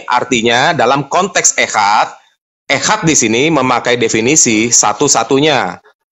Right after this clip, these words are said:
Teman-teman bisa lihat, bisa ketik di Perjanjian Lama, satu-satunya itu banyak sekali dipakai dari kata Echad.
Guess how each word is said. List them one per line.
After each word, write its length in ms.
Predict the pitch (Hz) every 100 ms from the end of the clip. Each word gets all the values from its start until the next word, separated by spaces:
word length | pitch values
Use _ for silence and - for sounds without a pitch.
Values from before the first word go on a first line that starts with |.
| -
Teman-teman 400 | 131 139 151 151
bisa 160 | -
lihat, 400 | 135 147 160 160
bisa 240 | 127 123 123
ketik 320 | 131 165 139
di 80 | 135
Perjanjian 320 | 123 127 127
Lama, 240 | 131 143
satu-satunya 640 | 143 120 123 123 - 139 147
itu 160 | -
banyak 240 | 127 120 123
sekali 320 | - 123 135
dipakai 320 | 120 113 131
dari 160 | 113 113
kata 240 | 107 -
Echad. 320 | 110 135 113